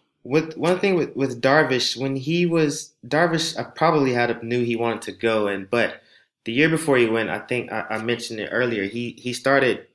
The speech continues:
changing up his, his weight training routine to get, maybe get a little bit bulky, get a little bit, get a little bit more power to his pitches. And, you know, when he came back the last year before he went over, he, Darvish was just amazing because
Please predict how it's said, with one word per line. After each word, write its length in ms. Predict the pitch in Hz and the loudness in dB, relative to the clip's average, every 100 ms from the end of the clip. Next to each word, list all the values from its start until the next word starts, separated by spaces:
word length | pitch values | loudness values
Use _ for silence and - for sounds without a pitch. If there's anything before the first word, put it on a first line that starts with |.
| _ | _
changing 460 | - - 127 117 117 | -6 -2 -2 -2 -2
up 160 | 113 - | -2 -2
his, 440 | 110 104 - - | -4 -4 -8 -12
his 180 | - 107 | -8 -6
weight 260 | 101 120 120 | 0 0 0
training 320 | 117 104 98 | -2 -4 -4
routine 420 | 98 95 104 98 | -6 -6 -6 -6
to 40 | 92 | -2
get, 480 | 104 85 87 - | 0 0 -2 -6
maybe 600 | 104 107 104 107 104 143 _ - _ - | -8 -4 -2 -2 -4 -8 _ -20 _ -4
get 200 | 110 92 | 0 0
a 40 | |
little 240 | 107 107 101 | 0 -2 -2
bit 220 | 92 80 | -4 -2
bulky, 500 | 104 104 - - - | -4 -4 -10 -20 -10
get 160 | 107 101 | -6 -4
a 40 | |
little 160 | 107 104 | -2 0
bit, 260 | 101 73 | -2 -2
get 80 | 104 | -4
a 60 | 104 | 0
little 200 | 113 113 | 0 0
bit 140 | 101 | -2
more 180 | 107 95 | -2 -6
power 680 | - 107 110 107 95 92 - _ _ _ _ | -4 0 2 2 0 -4 -10 _ _ _ _
to 220 | - 117 | -4 0
his 280 | 107 101 92 | 2 0 -2
pitches. 500 | - 139 135 104 95 | -4 -4 -2 -4 -2
And, 360 | 98 95 92 - | -2 -2 -4 -8
you 120 | 95 | -8
know, 200 | 92 85 | -8 -8
when 100 | 98 | -8
he 100 | 107 | -8
came 300 | - 117 110 | -2 -2 0
back 220 | 107 - | -2 0
the 100 | 98 | -2
last 340 | 101 104 - | 0 0 -2
year 120 | 113 98 | -2 -4
before 300 | 101 107 101 | -4 -4 -2
he 80 | |
went 180 | 92 92 | -2 -2
over, 200 | 120 123 | -2 -2
he, 260 | 92 95 - - | -4 -6 -12 -6
Darvish 320 | 98 101 95 | -2 -2 -4
was 160 | 92 90 | -8 -6
just 240 | 95 92 80 | -6 -6 -14
amazing 760 | 78 80 82 90 117 92 90 | -18 -14 -10 -4 -4 -4 -8
because 400 | 85 87 90 - | -8 -8 -8 -8